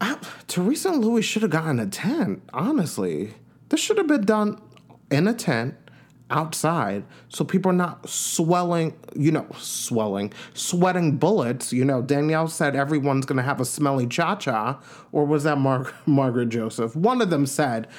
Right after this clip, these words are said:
everyone's gonna get a smelly cha-cha because they're in Spanx. Um, so after the wedding, the we-, the wedding was beautiful. It's a wedding. You know, once you've seen one wedding, once you've been to one wedding, you've kinda seen them all. Um,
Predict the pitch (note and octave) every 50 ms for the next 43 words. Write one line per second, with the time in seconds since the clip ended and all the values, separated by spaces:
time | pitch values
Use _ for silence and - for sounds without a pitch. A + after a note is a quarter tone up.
0 | - - - - E3+ D#3+ F3 E3 D#3 D#3+ D#3 D3 B2+ C3 D#3 D3 D3 C3+ C#3+ C3+
1 | C3+ B2+ - - - D#3 D3 D3 C#3+ C#3+ C#3+ C#3+ C3 B2 B2 - - D#3+ C#3 C3
2 | B2+ - C3 B2 B2 A2+ C3 A#2 - C3+ B2 A2+ C3 C3 C3 B2+ A#2+ A#2 A#2+ -
3 | - - C#3+ A2+ G2 F#2 G2+ - - - - - - - - - - - - _
4 | - D3+ D3+ D3 D3 C#3 C#3 C#3 C#3 C3+ - - - - - - - - G#3+ G3
5 | - - F3+ G3+ B3+ - - B3+ G#3+ F#3 D#3 C#3+ C#3+ C3 B2 C3+ C3+ C#3+ C#3+ E3+
6 | E3+ F#3 F#3+ - - - D3 C3+ E3+ E3+ F#3 F#3 F3+ F#3 F3 D3+ C3 A#2+ A#2+ -
7 | A#2+ G#2 G2+ A2+ - - D3+ C#3 G#3 G3 - A#3 F3+ C3+ A#2 G#2 - - G2+ -
8 | - B2 C3 D#3 E3+ F3 E3+ D#3+ D#3+ F#3 G3 F#3+ - G3+ F3+ - - - G3+ F3+
9 | F3+ E3+ D#3+ D#3+ D#3+ D#3+ D#3+ D#3 D#3 D#3 D3+ D#3 D#3 D#3 - - - - - D3
10 | C#3+ - G3+ E3 D3 C3 G#2+ A2+ D3+ D#3+ D#3+ D#3+ D#3+ D3+ - D#3+ F3 D#3 C#3+ C#3+
11 | C#3+ D3 C#3+ C#3+ C#3 C#3 C#3 C#3 C#3 C#3+ C#3+ - - - - C3+ B2+ B2+ - D3+
12 | D#3+ D3+ D3 C#3 C3 - D#3+ D3 C#3+ C#3 C3+ C3 B2+ B2 B2 A#2+ A#2+ A#2+ B2+ B2+
13 | - - - - - _ - - C#3+ C3+ B2+ A#2+ A#2+ A#2 A#2 A2+ G2+ -